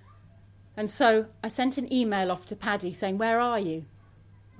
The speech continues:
And he wrote back immediately saying, "We're going to Fiji in two weeks, then down to New Zealand, across to Australia. Why don't you come out?" I bought a one-way ticket to Fiji.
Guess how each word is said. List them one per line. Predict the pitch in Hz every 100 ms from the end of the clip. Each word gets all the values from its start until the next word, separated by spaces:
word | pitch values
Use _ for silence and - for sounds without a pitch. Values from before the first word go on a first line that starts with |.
| - -
And | 220
he | 269
wrote | 277 262
back | 247 247
immediately | 262 294 254 214
saying, | 240 220 220 - - - -
"We're | 285 320
going | 320
to | 311
Fiji | 269 349 302 269
in | 220
two | 202 254
weeks, | 208 190
then | 226 214
down | 262 294
to | 302
New | 277 233
Zealand, | 233 226 226
across | 254 370 370
to | -
Australia. | 254 - 254 247
Why | 311 403
don't | 370
you | 330
come | 403 440 494
out?" | - - - - - - - - - - - - - - - - 269 - - - -
I | 208
bought | 202 254 -
a | 196
one-way | 196 247 277 277 269
ticket | 254 240 220
to | -
Fiji. | - 233 190 165 165 165